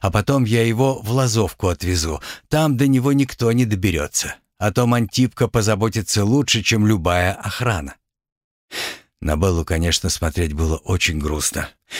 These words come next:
Нет, ничего с прошлого раза не изменилось. Всё так же пищала медицинская техника рядом с ней. Ходил туда-сюда поршень в прозрачной колбе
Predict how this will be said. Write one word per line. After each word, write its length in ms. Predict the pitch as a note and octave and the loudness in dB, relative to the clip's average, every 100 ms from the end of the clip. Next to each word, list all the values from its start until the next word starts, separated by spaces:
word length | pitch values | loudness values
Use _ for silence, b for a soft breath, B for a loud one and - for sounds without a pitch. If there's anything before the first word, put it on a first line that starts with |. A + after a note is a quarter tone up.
| B - | B -2
Нет, 440 | C3 G2 - - | 0 0 -6 -6
ничего 500 | - A2 - A#2 C3 | -2 0 2 2 2
с 100 | - | 0
прошлого 640 | - B2 B2+ - A2 G2 | -2 0 2 0 0 0
раза 320 | G2 G#2 G2+ G#2 | 2 0 0 2
не 200 | A2 G#2+ | 2 2
изменилось. 680 | F#2+ C3+ D3 B2 D#2 - B B B | 0 -2 0 0 -2 -4 B B B
Всё 180 | - D#3 | 0 2
так 220 | E3+ C#3 | 0 0
же 120 | C3+ | 0
пищала 520 | - B2+ - C#3 C3 | 0 2 2 2 2
медицинская 840 | B2 A#2+ A2 G2 B2+ A2 - A2 G2 | 4 4 2 0 -2 -2 0 -2 0
техника 580 | G#2+ G2 - G2 G2 | -2 -2 -2 -4 0
рядом 340 | F#2 F2+ F2 E2 | 0 0 -2 -2
с 140 | - | -2
ней. 300 | F#2 E2+ D2+ B B | 0 0 -2 B B
Ходил 400 | - G#2 F#2 G#2 | -2 0 2 2
туда-сюда 640 | F#2 G2+ F#2 F2 G2+ F2+ F2+ | 2 0 2 0 0 0 0
поршень 540 | A2+ A#2 G2+ A2 G2+ - | 0 0 0 0 -2 -6
в 160 | - | -8
прозрачной 680 | - G#2+ G2 G#2 G2+ - G#2+ | -2 0 2 0 0 0 -2
колбе 520 | - A2 G2+ E2+ F#2 | 0 0 0 0 -2